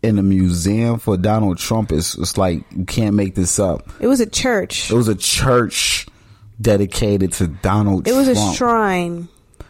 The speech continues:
Speaker 1: It was a shrine dedicated to Donald Trump. You walked in,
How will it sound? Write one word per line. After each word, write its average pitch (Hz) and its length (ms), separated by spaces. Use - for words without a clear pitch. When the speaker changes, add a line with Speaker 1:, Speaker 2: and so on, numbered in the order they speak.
Speaker 1:
It - 60
was 117 120
a 107 80
shrine 101 800
dedicated 87 680
to 82 100
Donald 87 500
Trump. 76 500
You 90 160
walked 98 480
in, 101 340